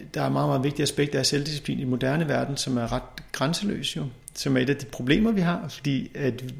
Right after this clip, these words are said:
jeg tror, man har levet i sådan en forestilling om, at jo flere muligheder man har, jo lykkeligere bliver man.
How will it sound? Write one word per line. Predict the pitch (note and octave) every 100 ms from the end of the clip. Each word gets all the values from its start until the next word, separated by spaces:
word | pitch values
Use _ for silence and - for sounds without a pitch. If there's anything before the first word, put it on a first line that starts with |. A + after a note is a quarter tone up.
| - - - D3+
jeg |
tror, | - C#3+
man | C#3
har | C3+
levet | C3+ D#3
i | D#3
sådan | D#3
en | C#3
forestilling | - C3+ C#3 D3 D3+ C#3+ C3
om, | C3+
at |
jo | C#3
flere | - D3+
muligheder | D#3 D3+ D#3+ F3 C#3 B2
man | B2
har, | A#2 B2+ - - -
jo | C3+ B2 B2
lykkeligere | B2+ B2+ D3 C#3
bliver | A#2 A#2+
man. | B2 C3+